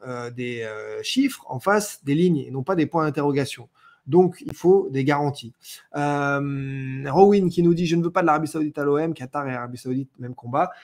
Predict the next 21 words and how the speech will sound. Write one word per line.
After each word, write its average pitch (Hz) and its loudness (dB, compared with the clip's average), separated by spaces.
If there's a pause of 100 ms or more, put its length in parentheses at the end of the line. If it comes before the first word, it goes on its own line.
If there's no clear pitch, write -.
(120)
C'est 190 2
tout 175 6
le 262 8
problème, 175 6
en 160 6
effet, 143 4
euh, 131 0
qui - -10
a - -4
été 127 -4
aussi 135 -6
celui 131 0
de 123 -2
l'officialisation 127 -4
entre 170 -4
politique - -6
locale 139 -4
et 127 -4
nationale 151 0
et 143 2
entre, 147 -4